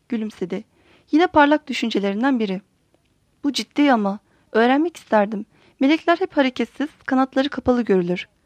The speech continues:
Uçuşları sona ermiş ve gidecekleri yere varmış gibi kolları hep kavuşmuştur. Kırlangıçlar ve serçeler gibi kanat çırparlar mı?" Fayol kızıl dalgalı saçlarını kaşıdı. Yazık ki saçları her zaman böyle değildi.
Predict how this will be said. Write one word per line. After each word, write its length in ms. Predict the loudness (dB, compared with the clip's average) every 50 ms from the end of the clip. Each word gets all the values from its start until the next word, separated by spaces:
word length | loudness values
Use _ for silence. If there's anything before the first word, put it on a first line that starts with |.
| _ _ _ _
Uçuşları 460 | -10 -8 -6 -6 -4 2 2 2 2 2
sona 260 | -2 -2 0 2 2
ermiş 340 | 0 0 0 -2 -2 -4 -8 -12 -20 -20 -6 _ -2
ve 60 | -2
gidecekleri 580 | -2 0 -2 -2 0 0 -2 -2 -2 0 2
yere 240 | 2 4 4 4 4
varmış 320 | 4 4 4 2 0 -2 -6
gibi 160 | -6 -6 -6
kolları 360 | -6 -4 -4 -2 -2 -2 -2
hep 160 | -4 -6 -6
kavuşmuştur. 720 | -8 -8 -8 -6 -8 -8 -10 -10 -10 -10 -12 -12 -12 -12 _ _ _ _ _ _ _ _ _
Kırlangıçlar 680 | -4 0 2 2 2 2 0 -4 -6 -2 0 0 0 0
ve 80 | -2 -4
serçeler 440 | -2 0 0 -2 0 0 0 0 0
gibi 180 | 0 -4 -8
kanat 280 | -4 -2 -2 -2 0 -2
çırparlar 480 | -6 -8 -4 -2 -2 0 2 2 0 0
mı?" 220 | 0 -2 -2 -4 -6 _ _ _ _ _ _ _ _ _ _ _ _ _ _ _ _ _ _
Fayol 280 | _ 2 2 2 2
kızıl 400 | 0 -2 _ -6 -2 -2 0 2
dalgalı 360 | 4 4 4 4 2 0 -2 0
saçlarını 460 | -2 -4 -6 -2 -2 -2 -2 -2 -4
kaşıdı. 460 | -6 -6 -6 -6 -6 -6 -8 -8 -8 -10 _ _ _ _ _ _ _ _ _ _ 0
Yazık 300 | 0 2 2 -4 -6 -6
ki 80 | -8
saçları 400 | -6 -4 -4 -4 -2 -2 -2 0
her 140 | 2 2 2
zaman 340 | 0 0 -2 -4 -4 -2 -2
böyle 240 | -2 -4 -4 -4 -4
değildi. 360 | -6 -6 -6 -6 -8 -10